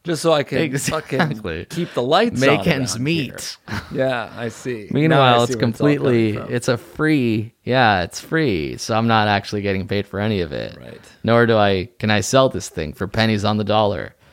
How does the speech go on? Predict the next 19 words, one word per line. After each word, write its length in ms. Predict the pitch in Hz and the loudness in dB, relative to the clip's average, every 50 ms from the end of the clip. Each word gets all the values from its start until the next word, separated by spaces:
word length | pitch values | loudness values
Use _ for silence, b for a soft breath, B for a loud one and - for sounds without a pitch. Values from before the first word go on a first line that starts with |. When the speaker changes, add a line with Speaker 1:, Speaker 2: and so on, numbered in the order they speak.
| b b | b b
Speaker 2:
Somebody 280 | b - 131 120 117 110 | b -2 0 2 4 4
offered 240 | 110 107 - 117 101 | 4 4 2 0 -2
me 120 | 101 95 | -2 -6
two 260 | - _ - - - | -4 _ -2 0 2
hundred 300 | 147 143 135 127 127 - | 2 2 2 0 -4 -4
and 120 | 110 98 _ | -6 -10 _
ten 280 | - - - 151 135 120 | -12 -8 -6 -6 -4 -4
dollars 460 | 101 - 113 117 113 92 78 - - | -2 2 2 2 2 2 0 -6 -10
for 240 | - - 95 92 90 | -10 -6 -4 -4 -4
it. 80 | - - | -4 -8
Fuck 400 | - - - - 165 156 - - | -14 0 2 2 2 2 0 -2
off 320 | 87 90 95 98 101 - | 0 0 0 0 -2 -4
with 200 | 90 82 87 85 | -4 -4 -4 -2
that. 360 | 80 76 76 73 - - B B B B B B B B | -2 -2 -2 -2 -4 -8 B B B B B B B B
I 100 | 139 143 | 2 4
made 180 | 139 151 147 131 | 4 4 4 2
a 40 | |
quarter 520 | - - - - - 107 110 113 113 110 101 | 0 -4 -10 -4 2 2 4 4 4 2 2
million 500 | 95 92 98 98 101 104 98 90 98 | 0 0 0 2 2 2 0 -2 -6